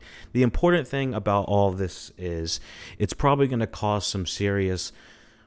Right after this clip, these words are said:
regulation of the sector, which was bound to happen eventually, but this was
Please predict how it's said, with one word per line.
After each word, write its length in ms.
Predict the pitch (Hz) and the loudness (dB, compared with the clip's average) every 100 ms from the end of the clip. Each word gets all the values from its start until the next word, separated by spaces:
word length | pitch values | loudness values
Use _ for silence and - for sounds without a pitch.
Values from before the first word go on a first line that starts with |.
| _ | _
regulation 960 | 107 117 107 98 92 95 - 107 101 98 | 4 4 4 2 2 2 2 2 0 0
of 360 | - 92 90 | -2 -2 0
the 120 | 85 80 | -2 -4
sector, 600 | - 90 92 - 123 120 | -2 -2 -2 -2 -2 4
which 300 | 135 - 147 | 2 4 2
was 160 | 139 | 2
bound 420 | 110 131 202 233 | 4 2 4 2
to 60 | 123 | 2
happen 480 | 87 104 104 101 85 | 0 0 0 2 -2
eventually, 540 | 80 92 95 110 113 | 0 -2 -2 -2 -2
but 200 | 107 92 | 0 0
this 300 | 110 117 - | 0 -2 -2
was 420 | 104 95 92 - | 0 2 0 -2